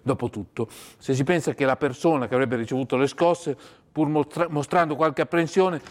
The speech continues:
sembrava anche lei ben disposta a coope-, a cooperare. Ciò che invece deve meravigliare è il limite che individui normali sotto ogni punto di vista hanno raggiunto nell'eseguire ordini ricevuti. I risultati di questo esperimento lasciano sorpresi e sbigottiti", scrive Milgram.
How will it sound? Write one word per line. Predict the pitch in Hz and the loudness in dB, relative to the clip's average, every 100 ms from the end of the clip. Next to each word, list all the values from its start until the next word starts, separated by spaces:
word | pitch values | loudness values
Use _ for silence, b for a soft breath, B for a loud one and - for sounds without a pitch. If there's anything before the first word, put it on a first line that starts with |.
| B | B
sembrava | B 160 175 185 | B -2 2 4
anche | 165 202 | 4 4
lei | 202 135 | 4 4
ben | 104 113 | -2 -8
disposta | 107 - 117 - | -8 -6 -6 -4
a | 107 | -6
coope-, | 117 101 - 117 | -4 -4 -6 -2
a | 120 | -2
cooperare. | 117 123 110 104 90 87 87 98 B B B B - | 0 -2 -2 -4 -4 -6 -8 -14 B B B B -4
Ciò | 196 | -2
che | 185 | 0
invece | 175 190 - 156 | 2 2 2 0
deve | 139 | 0
meravigliare | 127 123 113 104 107 113 131 175 196 - b b b b | 2 0 0 -2 0 2 2 -2 -6 -16 b b b b
è | - | 4
il | 180 170 | 4 4
limite | 190 226 233 - 196 | 2 4 2 2 0
che | 170 | 0
individui | 160 151 160 202 143 147 | -4 -4 -4 -4 -2 -2
normali | 139 131 175 180 131 | -2 0 2 2 0
sotto | 143 123 | -8 0
ogni | 175 165 | 0 0
punto | 160 175 147 | -6 -6 -4
di | 151 | -2
vista | 202 190 | -2 0
hanno | 156 151 | 0 2
raggiunto | 151 143 208 180 | 0 0 0 0
nell'eseguire | 156 143 156 165 196 165 | 0 0 2 4 4 4
ordini | 175 156 151 | 2 0 -2
ricevuti. | 139 147 123 85 85 - 107 B B - | -2 -4 -6 -6 -16 -16 -18 B B 2
I | |
risultati | 190 180 202 254 247 | 4 6 4 4 4
di | 202 | 2
questo | 233 220 | 2 0
esperimento | 190 214 220 254 220 | -2 0 2 2 2
lasciano | 190 156 156 147 | 0 -2 -6 -6
sorpresi | - 175 - 214 254 277 247 254 B B | -4 -4 0 4 4 4 0 -4 B B
e | 180 | 0
sbigottiti", | 156 180 165 175 - 104 95 117 | 2 4 4 2 -2 -16 -12 -12
scrive | - 117 | -10 -10
Milgram. | 104 98 92 - 104 | -10 -14 -18 -18 -20